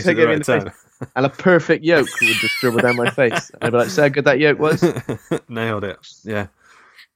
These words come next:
Speaker 1: Um, so, uh, she's got an audition. She's living with her mum in, like, this, uh, apartment that's, like, really small. It's more of, like, a prison. We get the impression straight away that her mum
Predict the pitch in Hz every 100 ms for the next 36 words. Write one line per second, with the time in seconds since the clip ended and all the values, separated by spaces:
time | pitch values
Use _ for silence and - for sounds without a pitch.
0 | _ _ 120 127 123 123 - 156 131 -
1 | 131 127 127 110 _ _ _ _ _ _
2 | - 151 135 147 127 127 139 - 143 131
3 | 127 _ _ - 131 165 147 120 120 117
4 | 113 107 104 - 104 98 85 - 117 95
5 | 101 82 82 95 85 107 98 - _ _
6 | _ _ - 113 107 101 95 87 95 101
7 | 92 85 87 - _ - 110 101 101 -
8 | - - _ - 139 151 131 135 - 127
9 | 117 107 104 101 98 90 - 101 104 107
10 | 98 98 95